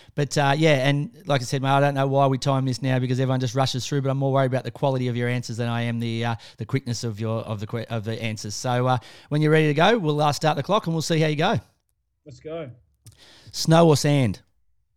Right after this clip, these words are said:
Speaker 2: Snow.
Speaker 1: Champions League or World Cup?
Speaker 2: World Cup.
Speaker 1: Paolo Maldini or Roberto Carlos?
Speaker 2: Maldini.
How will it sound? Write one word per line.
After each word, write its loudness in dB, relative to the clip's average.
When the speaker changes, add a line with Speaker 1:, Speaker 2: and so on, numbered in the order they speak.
Speaker 2:
Snow. -16
Speaker 1:
Champions 2
League 2
or 2
World 4
Cup? -2
Speaker 2:
World -16
Cup. -18
Speaker 1:
Paolo 6
Maldini 2
or -2
Roberto 4
Carlos? 0
Speaker 2:
Maldini. -14